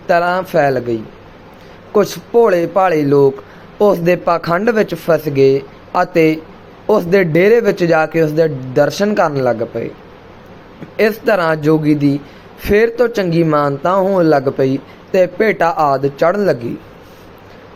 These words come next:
ਜੋਗੀ ਨੇ ਭਾਈ ਤਿਲਕਾ ਜੀ ਨੂੰ ਵੀ ਆਪਣੇ ਚੁੰਗਲ ਵਿੱਚ ਫਸਾਉਣ ਲਈ ਬਹੁਤ ਚਾਲਾਂ ਚੱਲੀਆਂ। ਉਹ ਆਪਣੇ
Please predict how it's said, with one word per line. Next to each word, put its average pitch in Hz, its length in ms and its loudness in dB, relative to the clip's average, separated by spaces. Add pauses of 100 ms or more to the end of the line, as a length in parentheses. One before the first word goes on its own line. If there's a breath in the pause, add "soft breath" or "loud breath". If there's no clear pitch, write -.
(220)
ਜੋਗੀ 180 420 2
ਨੇ 202 200 0 (140)
ਭਾਈ 196 240 0
ਤਿਲਕਾ 170 460 -2
ਜੀ 208 220 2
ਨੂੰ 185 120 2
ਵੀ 165 140 2
ਆਪਣੇ 156 300 0
ਚੁੰਗਲ 202 400 0
ਵਿੱਚ 185 240 0
ਫਸਾਉਣ 151 540 -2
ਲਈ 147 240 2
ਬਹੁਤ 147 600 0
ਚਾਲਾਂ 156 440 0
ਚੱਲੀਆਂ। 117 440 -6 (1700 loud breath)
ਉਹ 208 340 4
ਆਪਣੇ 185 420 0